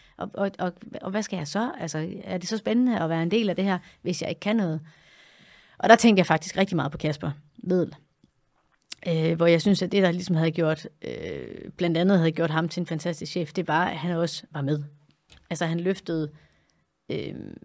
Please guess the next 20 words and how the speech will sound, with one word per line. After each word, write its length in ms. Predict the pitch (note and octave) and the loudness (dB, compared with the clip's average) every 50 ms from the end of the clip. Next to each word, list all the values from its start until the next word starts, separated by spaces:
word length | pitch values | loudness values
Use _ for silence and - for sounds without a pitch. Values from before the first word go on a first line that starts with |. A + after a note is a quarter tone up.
| - - _ _ _ _ _ _ _ _ _ _ _ - - _ - - - - | -20 -20 _ _ _ _ _ _ _ _ _ _ _ -20 -20 _ -20 -20 -18 -14
øh, 120 | - - - - | -14 -14 -12 -4
altid 360 | - - G3+ - - - E3 D3 | 0 0 0 0 0 -4 -4 0
der, 200 | E3+ E3 - D2 | 0 0 0 0
hvor 100 | D#2 D3+ | -2 -4
det 100 | D3 C#3+ | -6 -6
brændte. 300 | D3 - B2+ C#3+ D3 D#3 D3+ - _ _ _ _ _ _ _ - | -4 -4 -4 -4 -6 -8 -12 -14 _ _ _ _ _ _ _ -10
Og 40 | - | -6
jeg 60 | F#3+ | -4
tænkte, 120 | F#3+ F3 D3+ | -2 -2 -2
hvis 40 | - | 0
jeg 60 | F#3 G#3 | 0 0
ikke 80 | A3 | 0
kan 140 | - F#3 E3+ | 0 -2 -4
det, 160 | E3 F3+ G3 F#3+ _ _ _ _ _ _ _ | -2 -2 -4 -4 _ _ _ _ _ _ _
så 140 | - - F3+ | -14 -8 -4
gider 140 | F#3 F#3 F3 | -2 -2 -2
jeg 100 | E3 - | -2 -4
da 40 | - | -6
ikke, 260 | E3 D#3+ - - - - | -8 -10 -12 -18 -20 -16
altså, 320 | - - - - D#3+ D#3 | -14 -12 -10 -8 -8 -8